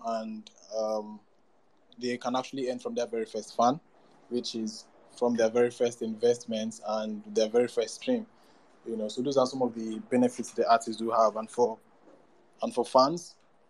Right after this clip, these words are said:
they tend to benefit, you know, based on the fact that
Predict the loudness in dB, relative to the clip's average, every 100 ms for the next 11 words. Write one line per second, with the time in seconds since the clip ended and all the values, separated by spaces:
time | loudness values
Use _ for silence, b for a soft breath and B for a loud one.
0 | -6 -4 -2 -2 -4 -4 -4 -4 -10 -10
1 | -20 _ -2 -2 0 -2 -2 -6 _ _
2 | _ -6 -2 -2 -2 4 4 4 0 0